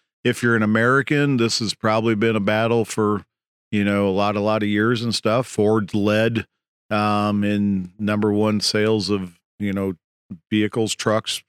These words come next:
specifically for, you know, a lot, a lot of years. I don't know if that ever takes a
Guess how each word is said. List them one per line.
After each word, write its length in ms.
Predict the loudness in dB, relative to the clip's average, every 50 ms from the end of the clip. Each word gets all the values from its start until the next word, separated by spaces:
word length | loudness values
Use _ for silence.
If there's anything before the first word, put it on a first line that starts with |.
| _ -12
specifically 720 | -12 -6 -4 -2 -2 0 0 0 -2 -2 -4 -2 0 0 0
for, 360 | -2 -2 -2 -2 -2 -2 -4 _ _ _ _ _ _ _ _ _ -4
you 100 | -4 -2
know, 220 | -2 0 0 0
a 20 | 0
lot, 240 | 0 0 0 0 0
a 60 | 0
lot 180 | 0 0 0
of 80 | 0 0
years. 380 | 0 0 2 2 2 0 0 -2
I 80 | -2
don't 220 | 0 0 -2 -2 -4
know 180 | -4 -2 -2
if 100 | -2 -2 -2
that 180 | -2 -2 0
ever 260 | -2 -2 0 -2 -4
takes 380 | -4 -2 -4 -4 -4 -4 -6 -4
a 180 | -4 -4 -6